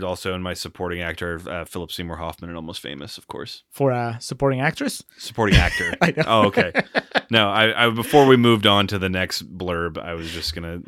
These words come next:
Speaker 1: plug that there.
Speaker 2: Oh, Hoffman is almost, he should be just exonerated from the race because he's, uh, he's just too good. Otherwise, he'd just walk away with every
Speaker 1: Perpetual award winner.
Speaker 2: <laughs> Yeah.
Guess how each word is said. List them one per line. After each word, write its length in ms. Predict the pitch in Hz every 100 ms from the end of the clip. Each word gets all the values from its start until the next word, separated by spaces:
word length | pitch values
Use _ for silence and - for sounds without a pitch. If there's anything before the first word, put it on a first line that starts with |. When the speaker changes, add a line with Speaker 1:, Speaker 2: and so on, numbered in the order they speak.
| -
Speaker 1:
plug 280 | 85 85 -
that 280 | - 67
there. 300 | - 78 104 _ _ - 175
Speaker 2:
Oh, 160 | 180
Hoffman 420 | 170 196 170 156
is 160 | 139 139
almost, 320 | 135 123 127
he 280 | 147 147 196
should 220 | - 170
be 280 | 147 156 127
just 320 | - 139 - -
exonerated 640 | 147 - 175 165 147 147 139
from 160 | 139
the 80 | 123
race 320 | 120 120 127
because 320 | - 131 120
he's, 460 | 135 123 123 - -
uh, 220 | 135 117 - - _ _ _
he's 180 | - 160
just 200 | 151 -
too 100 | 185
good. 280 | 143 139 -
Otherwise, 400 | - 139 135 127
he'd 160 | - 135
just 180 | 131 - _
walk 220 | 135 139
away 160 | 139 131
with 160 | 123 123
every 100 | 120
Speaker 1:
Perpetual 540 | 104 98 107 98 95
award 320 | 92 90 90
winner. 340 | 92 92 95 101
Speaker 2:
<laughs> 20 |
Yeah. 360 | 147 123 127